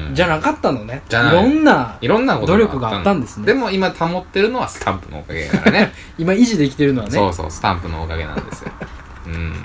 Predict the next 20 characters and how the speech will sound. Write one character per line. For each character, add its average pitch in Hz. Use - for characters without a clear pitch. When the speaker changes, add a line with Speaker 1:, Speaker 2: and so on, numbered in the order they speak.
Speaker 1:
い 95
い -
ね、 143
ス -
タ 87
ン 78
プ。 -
Speaker 2:
掃 147
除 147
好 -
き -
や 165
も 160
ん 143
ね、 143
お 139
っ -
さ 127
ん 127
ね。 123